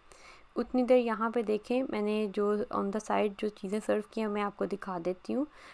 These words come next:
हुमस है, ग्रीन वाला रायता है, टमाटर वाली सॉस है, सैलड है,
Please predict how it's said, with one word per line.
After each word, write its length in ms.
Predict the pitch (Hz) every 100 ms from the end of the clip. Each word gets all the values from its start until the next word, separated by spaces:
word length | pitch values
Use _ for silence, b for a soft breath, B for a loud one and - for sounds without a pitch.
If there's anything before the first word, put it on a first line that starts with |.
| B -
हुमस 340 | 226 233 240 233
है, 220 | 220 220
ग्रीन 340 | 196 208 202 196
वाला 220 | 202 196
रायता 380 | 180 185 - 226
है, 500 | 214 220 214 214 -
टमाटर 480 | - 208 208 208 214
वाली 280 | 214 208 214
सॉस 440 | - 202 226 - 220
है, 180 | 214 214
सैलड 500 | - 202 202 214 214
है, 280 | 214 214